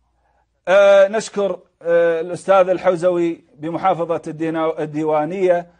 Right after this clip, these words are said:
الشيخ يوسف جواد الحسناوي على هذه المداخلة. لاحظتم المراوغة، البعد عن الجواب،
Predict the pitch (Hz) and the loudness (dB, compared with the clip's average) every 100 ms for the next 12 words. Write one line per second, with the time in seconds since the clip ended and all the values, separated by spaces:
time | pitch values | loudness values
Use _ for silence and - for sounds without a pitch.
0 | _ _ _ _ 135 180 147 180 175 160 | _ _ _ _ -10 -6 -4 -4 -6 -10
1 | 131 147 165 156 147 151 143 165 175 156 | -10 -6 -4 -4 -8 -12 -8 -4 -4 -2
2 | 165 156 160 156 147 185 190 202 185 160 | 0 0 0 -6 0 0 2 4 4 4
3 | 170 - 185 - _ _ _ _ - 170 | -4 -6 -8 -12 _ _ _ _ -4 0
4 | 185 190 180 165 165 170 165 160 151 147 | 0 0 -2 -2 0 0 0 -2 -4 -4
5 | 147 123 _ _ _ _ _ _ _ _ | -6 -8 _ _ _ _ _ _ _ _
6 | _ _ _ _ _ - 160 175 180 160 | _ _ _ _ _ -6 -4 -2 -2 -4
7 | 160 170 165 160 160 170 165 156 | -6 -6 -4 0 4 4 2 0